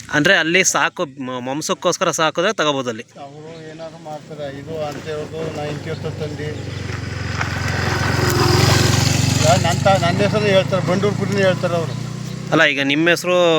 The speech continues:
Speaker 1: ತುಂಬ ದೊಡ್ಡ ಹೆಸರು, ಅಂದ್ರೆ ಬಂಡೂರು ಕುರಿಗಳಲ್ಲಿ ಫೇಮಸ್ಸು. ಅಂದ್ರೆ ಸಿದ್ದರಾಮಯ್ಯ ಅವ್ರ ಫಾರ್ಮ್ಗೂ ಕೊಟ್ಟಿದ್ದೀರಲ್ವ, ಸಿ ಎಂ ಸಿದ್ದರಾಮಯ್ಯ ಅವ್ರಿಗೂ?
Speaker 2: ಅವ್ರ ಫಾರಮ್ಗೆ ನಾ ಎರಡು ಕೊಟ್ಟಿವ್ನಿ.
Speaker 1: ಎರಡು?
Speaker 2: ಮೊದ್ಲು ಒಂದ್ ಕೊಟ್ಟು ವಯಸ್ಸಾಗೋಯ್ತು.
Speaker 1: ಅಂದ್ರೆ ಬಿತ್ತನೆಗೆ?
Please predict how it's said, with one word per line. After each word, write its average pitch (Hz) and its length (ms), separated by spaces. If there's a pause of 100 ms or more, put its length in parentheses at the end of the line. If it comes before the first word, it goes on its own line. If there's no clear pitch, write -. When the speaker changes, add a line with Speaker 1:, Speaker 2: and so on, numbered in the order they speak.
(320)
Speaker 1:
ತುಂಬ 156 180
ದೊಡ್ಡ 139 240
ಹೆಸರು, 135 260
ಅಂದ್ರೆ 151 280
ಬಂಡೂರು 147 320
ಕುರಿಗಳಲ್ಲಿ 156 320
ಫೇಮಸ್ಸು. 151 460 (400)
ಅಂದ್ರೆ 156 200
ಸಿದ್ದರಾಮಯ್ಯ 185 460
ಅವ್ರ 185 140
ಫಾರ್ಮ್ಗೂ 165 380
ಕೊಟ್ಟಿದ್ದೀರಲ್ವ, 156 420
ಸಿ 156 240
ಎಂ 156 100
ಸಿದ್ದರಾಮಯ್ಯ 147 340
ಅವ್ರಿಗೂ? 135 160 (1600)
Speaker 2:
ಅವ್ರ 160 220
ಫಾರಮ್ಗೆ 165 420
ನಾ 165 160
ಎರಡು 151 260
ಕೊಟ್ಟಿವ್ನಿ. 131 720
Speaker 1:
ಎರಡು? 139 280 (800)
Speaker 2:
ಮೊದ್ಲು 147 220
ಒಂದ್ 160 120
ಕೊಟ್ಟು 160 320 (840)
ವಯಸ್ಸಾಗೋಯ್ತು. 156 580
Speaker 1:
ಅಂದ್ರೆ 151 140
ಬಿತ್ತನೆಗೆ? 135 420